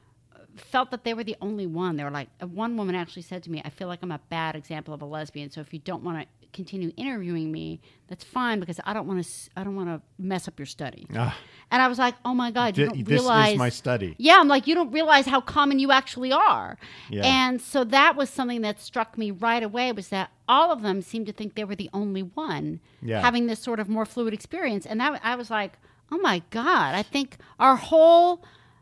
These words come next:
Speaker 1: our whole model of what's normal and what's exceptional is reversed."
Speaker 2: C-, because, because the, the fluidity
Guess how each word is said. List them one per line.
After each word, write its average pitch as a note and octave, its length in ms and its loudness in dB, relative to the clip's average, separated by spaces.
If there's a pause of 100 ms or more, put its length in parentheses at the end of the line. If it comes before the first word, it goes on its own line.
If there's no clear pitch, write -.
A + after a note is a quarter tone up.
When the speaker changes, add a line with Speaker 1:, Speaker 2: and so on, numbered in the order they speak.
(220)
Speaker 1:
our C4 240 4
whole D#4+ 240 6
model C4+ 440 8
of G3 160 -2
what's C4 320 0
normal A#3+ 580 0
and G3+ 200 -2
what's B3 200 -4
exceptional G3+ 800 -6
is D#3+ 260 -10
reversed." - 680 -10 (560)
Speaker 2:
C-, D#3 60 0
because, F#3+ 440 0 (120)
because F3 480 -2
the, D#3 460 0
the C#3 260 -4
fluidity C#3+ 1000 -4